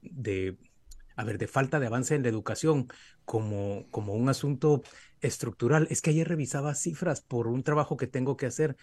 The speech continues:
Hay distritos en nuestro país, como Alta Verapaz y como Quiché, que tienen la pobreza por encima del sesenta por ciento. Y el estudio más reciente que se hizo sobre variaciones de esa pobreza tiene que ver con, eh,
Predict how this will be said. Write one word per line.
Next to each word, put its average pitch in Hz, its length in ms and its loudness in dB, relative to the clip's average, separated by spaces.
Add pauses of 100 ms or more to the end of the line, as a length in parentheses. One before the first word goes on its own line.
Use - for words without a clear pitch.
(380)
Hay 147 120 4
distritos 180 600 2
en 107 80 -2
nuestro 107 320 -4
país, 127 340 -2
como 113 220 -4
Alta 107 180 -4
Verapaz 104 460 -4
y 156 60 0
como 127 260 -2
Quiché, 127 280 -4
que - 120 0
tienen 160 320 -2
la 160 100 -2
pobreza 123 400 -4
por 143 140 -2
encima 135 360 -4
del 147 140 -2
sesenta 107 540 -6
por 143 160 -2
ciento. 185 380 -2 (340)
Y 147 80 2
el 127 100 6
estudio 190 320 4
más 196 140 4
reciente 160 420 -2
que - 100 -6
se - 140 -2
hizo 131 280 -2
sobre 107 260 -2
variaciones 131 640 -2
de 147 60 2
esa 156 220 -2
pobreza 139 460 0 (320)
tiene 170 300 6
que 185 100 4
ver 180 240 2
con, 151 400 4 (100)
eh, 113 300 0